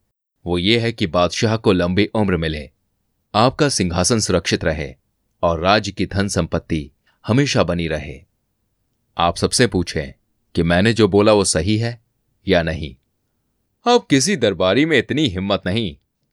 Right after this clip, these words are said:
कि ब्राह्मण की बातों को गलत साबित कर सके। बादशाह भी उसके उत्तर से प्रसन्न हुए। फिर बादशाह ने एक आखिरी सवाल पूछा, "अच्छा,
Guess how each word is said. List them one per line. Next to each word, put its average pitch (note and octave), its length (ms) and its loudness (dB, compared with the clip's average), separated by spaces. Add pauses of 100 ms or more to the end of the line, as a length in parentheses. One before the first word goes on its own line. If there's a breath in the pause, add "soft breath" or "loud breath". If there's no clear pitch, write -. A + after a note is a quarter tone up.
(100)
कि A#3+ 100 2
ब्राह्मण G2+ 460 0
की B2 140 -2
बातों G#2+ 340 2
को D#3 140 2
गलत G#2 280 2
साबित E2+ 300 -4
कर F2+ 140 -4
सके। E2 340 -10 (560)
बादशाह F#2+ 540 0
भी C3 180 2
उसके C#3+ 260 0
उत्तर G#2+ 420 -2
से D#3+ 160 0
प्रसन्न D3+ 380 -2
हुए। E2 340 -8 (640)
फिर C#4+ 120 2
बादशाह A#2 440 2
ने F#3 160 2
एक D#3+ 100 -2
आखिरी A2 260 0
सवाल F2 300 0
पूछा, - 460 -10 (720)
"अच्छा, F#2 500 -2